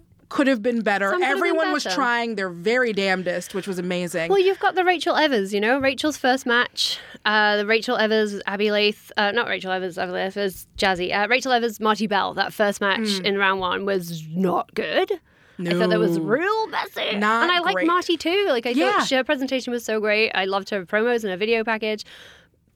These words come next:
Speaker 2: But it was a, it was a pretty bad match. They botched a lot of spots. It was sloppy. It kinda looked like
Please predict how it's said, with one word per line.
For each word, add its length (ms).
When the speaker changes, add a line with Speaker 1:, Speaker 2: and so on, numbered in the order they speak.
Speaker 2:
But 100
it 100
was 160
a, 100
it 80
was 160
a 60
pretty 280
bad 280
match. 480
They 220
botched 320
a 40
lot 160
of 80
spots. 400
It 100
was 120
sloppy. 880
It 120
kinda 240
looked 180
like 320